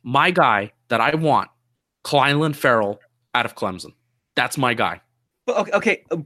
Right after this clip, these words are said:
Speaker 2: okay, you, right before we get to him, what is your plan then for the quarterback of your future then?
Speaker 1: I don't know because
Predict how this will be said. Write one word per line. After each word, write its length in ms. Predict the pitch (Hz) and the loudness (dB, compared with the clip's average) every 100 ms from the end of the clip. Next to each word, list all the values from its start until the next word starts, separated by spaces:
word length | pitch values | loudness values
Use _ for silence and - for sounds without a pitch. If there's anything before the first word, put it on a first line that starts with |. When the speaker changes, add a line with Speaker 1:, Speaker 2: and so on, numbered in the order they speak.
| - | -4
Speaker 2:
okay, 360 | 180 160 127 120 | 0 2 0 -6
you, 300 | 160 147 131 | -12 -12 -14
right 360 | 147 139 170 233 | -12 0 2 4
before 300 | 247 226 233 | 0 2 2
we 100 | 202 | 4
get 220 | 185 175 | 0 0
to 100 | - | 0
him, 200 | 165 110 - - - | 0 0 -4 -18 -6
what 320 | 143 208 226 | 2 2 2
is 260 | 220 175 | -2 0
your 160 | 196 185 | 0 4
plan 440 | - 185 190 185 | 4 6 4 4
then 220 | 131 117 117 | 2 0 0
for 120 | 135 | -6
the 100 | 131 | -6
quarterback 640 | - 151 143 139 131 - _ - | 0 2 4 2 2 -4 _ -8
of 180 | 139 127 | -4 0
your 140 | 135 | -2
future 420 | - 175 165 123 | 0 -2 0 -2
then? 300 | 90 - - _ _ _ _ | -2 -8 -16 _ _ _ _
Speaker 1:
I 240 | 139 139 143 | 2 2 0
don't 360 | - 147 156 | 0 0 2
know 320 | 143 151 101 - | 2 2 2 -4
because 680 | 127 - 131 120 107 - | -8 -4 -2 -2 -4 -6